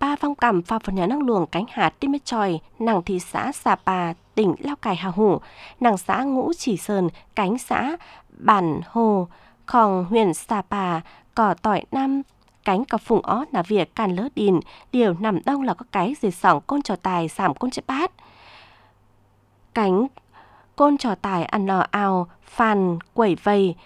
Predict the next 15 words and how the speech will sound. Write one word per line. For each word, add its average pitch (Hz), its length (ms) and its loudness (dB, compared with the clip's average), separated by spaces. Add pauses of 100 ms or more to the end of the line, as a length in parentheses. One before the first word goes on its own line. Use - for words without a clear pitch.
(100)
chữa 247 160 0
con 285 200 -4
rào, 208 360 0
rú 190 200 -2
nàng 254 280 -2
Bản 190 220 0 (100)
Hồ, 202 340 2 (340)
thị 240 200 -2
xã 226 260 -4
Sà - 160 -4
Pà, 175 380 2 (440)
giảm 190 260 4
côn 269 140 -2
ớn 190 180 -2
chết 277 180 -6